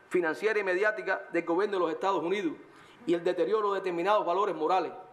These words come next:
así como la presencia de nuevas y complejas modalidades delictivas, la atención a estos fenómenos sociales, bajo la guía del partido,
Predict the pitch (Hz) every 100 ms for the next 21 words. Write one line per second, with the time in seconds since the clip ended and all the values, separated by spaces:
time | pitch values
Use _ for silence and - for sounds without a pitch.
0 | - - - - 143 - - - - 175
1 | 160 233 208 208 - 170 175 190 233 214
2 | - - 180 180 170 226 208 185 180 175
3 | 208 196 180 180 226 226 226 - - -
4 | - 143 156 156 147 208 208 202 196 185
5 | 208 208 190 175 - 190 143 - - -
6 | - 156 143 147 143 226 214 190 175 -
7 | 214 202